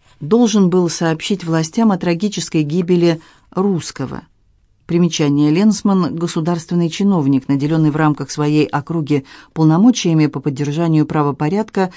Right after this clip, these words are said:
сбору налогов и тому подобное. Конец примечания. После рассказа Вениамина о том, как всё случилось, отпала необходимость вести расследование.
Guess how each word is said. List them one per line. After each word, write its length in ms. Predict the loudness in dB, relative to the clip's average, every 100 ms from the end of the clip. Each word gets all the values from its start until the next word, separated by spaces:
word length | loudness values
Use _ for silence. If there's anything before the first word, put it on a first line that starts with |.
| -14 -12
сбору 340 | -6 -2 0
налогов 500 | 0 0 0 -4 -6 -4
и 160 | -4
тому 260 | -2 0 0
подобное. 640 | -2 -4 -4 -4 -4 -4
Конец 360 | -4 -4 -6 -8
примечания. 760 | -8 -6 -6 -10 -10 -10 -14 -20 _ _ _ _ _ _ _ _ _ -20 -20 -6
После 300 | -4 0 2
рассказа 420 | 4 2 0 2
Вениамина 640 | 6 8 8 8 8 8 6
о 60 |
том, 240 | 4 4 4
как 160 | 2
всё 160 | -2 -4
случилось, 680 | -2 -4 -2 0 2 0 -4 -14 -6
отпала 460 | -2 -2 0 4 4
необходимость 760 | 4 0 0 -2 2 2 2
вести 300 | -4 -4 -2
расследование. 840 | -2 -2 -4 -6 -6 -6 -8 -8 -10